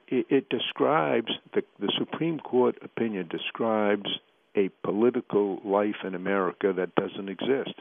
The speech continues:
It's a fantasy. Uh, it's as though they don't have any idea what actually occurs in the American political process. And that's the reality. The, the, the disconnect is huge. My hope is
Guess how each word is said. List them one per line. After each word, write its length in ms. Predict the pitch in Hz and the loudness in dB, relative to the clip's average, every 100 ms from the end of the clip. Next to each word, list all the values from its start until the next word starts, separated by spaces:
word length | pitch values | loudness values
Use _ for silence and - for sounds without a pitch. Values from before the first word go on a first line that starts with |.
| - _ - | -18 _ -4
It's 160 | 139 - | -4 -2
a 40 | |
fantasy. 640 | 123 135 139 160 - - - _ _ - | 0 0 0 -4 -6 -8 -12 _ _ -4
Uh, 160 | 95 - | -4 -2
it's 140 | 107 | -4
as 100 | 107 120 | 0 4
though 160 | 120 | 4
they 140 | 110 101 | 4 -2
don't 220 | 110 104 | -2 -4
have 140 | 101 95 | -4 -2
any 180 | 113 104 | -2 -2
idea 340 | 98 92 127 | -2 0 0
what 200 | 101 95 | 0 -2
actually 440 | 104 120 - 113 95 | 0 -2 -4 -4 -4
occurs 640 | - - 156 160 131 92 | -4 -4 0 2 2 2
in 100 | 98 | -4
the 60 | 90 | -6
American 460 | 90 92 87 - 85 | -4 -4 -4 -6 -10
political 400 | 95 87 80 - | -6 -6 -8 -12
process. 500 | - 87 82 - - - - - - _ | -2 -2 -2 -8 -12 -12 -20 -20 -20 _
And 140 | 104 101 | -4 2
that's 260 | 107 131 - | 2 2 0
the 80 | 107 | -2
reality. 640 | 90 90 95 110 95 82 | 0 2 2 4 2 0
The, 180 | 82 90 85 | -2 -4 -2
the, 80 | 95 | -4
the 180 | 90 92 | -2 2
disconnect 680 | - 135 - 113 117 117 - | 2 2 0 -2 -2 -6 -8
is 80 | - - | -12 -6
huge. 400 | 117 127 95 85 - - - - - _ - | 0 2 2 -2 -12 -18 -18 -20 -20 _ -12
My 380 | 98 101 139 | 4 8 10
hope 320 | 127 101 98 - | 8 4 0 0
is 100 | 123 | -4